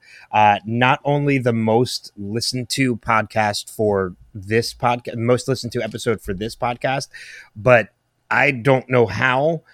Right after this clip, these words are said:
it became the most listened to podcast of, eh, most listened to episode of any podcast on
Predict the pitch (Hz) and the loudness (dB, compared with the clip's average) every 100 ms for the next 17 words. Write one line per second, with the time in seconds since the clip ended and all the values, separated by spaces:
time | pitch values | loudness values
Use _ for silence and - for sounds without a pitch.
0 | _ _ - 135 - 143 - 139 127 123 | _ _ -4 -4 -2 -4 0 0 2 -2
1 | 120 113 113 120 117 117 - 110 123 127 | -4 -6 -4 -2 2 0 -2 -4 -4 -4
2 | 120 120 - 113 110 113 107 101 - 117 | -4 -4 0 0 0 0 0 -2 -4 -2
3 | 104 92 - 123 113 127 139 151 135 131 | -2 -4 0 2 2 0 0 -2 -6 -6
4 | 120 117 110 120 113 - 110 95 - 120 | -6 -6 0 2 2 0 -2 -2 -4 2
5 | 131 131 98 90 _ - 107 92 104 92 | 2 2 -4 -8 _ 0 0 0 -4 -6
6 | - - _ _ - - _ 113 117 110 | -10 -16 _ _ -20 -20 _ 4 6 6
7 | 104 98 | 4 -6